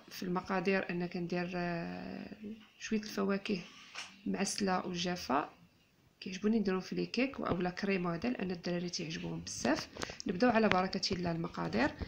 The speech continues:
عندنا ربعة البيضات، كاس ديال الحليب،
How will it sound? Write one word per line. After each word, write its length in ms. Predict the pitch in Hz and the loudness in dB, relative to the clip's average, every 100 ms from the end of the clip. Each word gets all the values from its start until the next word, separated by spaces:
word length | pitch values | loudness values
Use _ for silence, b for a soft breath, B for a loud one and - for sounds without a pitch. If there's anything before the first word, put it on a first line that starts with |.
| B B B B - - - | B B B B -16 -14 -6
عندنا 220 | 190 185 | -2 2
ربعة 220 | 175 175 254 | 4 6 6
البيضات، 560 | 233 190 170 190 254 - - - - - - - | 6 4 4 2 2 0 -4 -6 -10 -12 -8 2
كاس 160 | 233 | 4
ديال 180 | 190 185 | 4 2
الحليب، 400 | - - 190 240 | 2 4 4 4